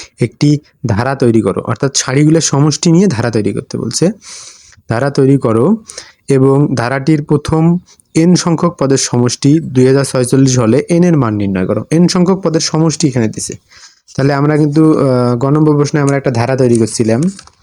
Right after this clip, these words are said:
যে, আহ, গ নম্বর প্রশ্নে আমরা যদি দেখি, তাহলে এই, আহ, ধাড়ির স-, আহ, কি বলছে যে সারির সমষ্টি নিতে বলছে।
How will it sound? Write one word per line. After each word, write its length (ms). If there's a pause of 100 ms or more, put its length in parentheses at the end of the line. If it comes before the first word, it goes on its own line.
(340)
যে, 200
আহ, 300
গ 40
নম্বর 240
প্রশ্নে 200
আমরা 120
যদি 120
দেখি, 240
তাহলে 240 (400)
এই, 160
আহ, 240
ধাড়ির 260
স-, 100
আহ, 320
কি 120
বলছে 340
যে 140 (280)
সারির 360
সমষ্টি 540
নিতে 240
বলছে। 280